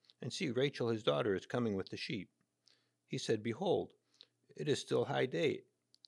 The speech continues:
It is not time for the livestock to be gathered together. Water, water the sheep and go, pasture them." But they said, "We cannot until all the flocks are gathered together and the stone is rolled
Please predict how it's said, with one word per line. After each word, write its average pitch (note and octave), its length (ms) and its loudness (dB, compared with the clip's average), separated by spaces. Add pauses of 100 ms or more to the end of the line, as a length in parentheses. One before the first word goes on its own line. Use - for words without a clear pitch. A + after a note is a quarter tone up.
(100)
It C#3+ 100 -6
is D#3+ 100 -10
not A#2 180 -2
time G#2 200 -2
for - 140 -8
the F2+ 80 -6
livestock F#2+ 560 -2
to - 80 -14
be F#2+ 100 -4
gathered F2+ 400 -2
together. G2+ 460 0 (560)
Water, D#3+ 380 -2 (160)
water C#3+ 280 0
the E3+ 100 -2
sheep D#3 300 -4
and C#3 100 0
go, G2+ 300 6 (180)
pasture C3+ 380 0
them." F2 240 -6 (1600)
But A#2+ 160 0
they B2 100 0
said, A2+ 220 0
"We G2 100 -2
cannot D3+ 420 2
until A2+ 280 -2
all A2+ 160 4
the B2 40 -2
flocks A#2 380 2
are A2 60 -2
gathered G#2+ 340 0
together G2 380 0
and F#2+ 120 -2
the F#2 60 0
stone G2+ 340 -2
is G2+ 120 -2
rolled G2 440 4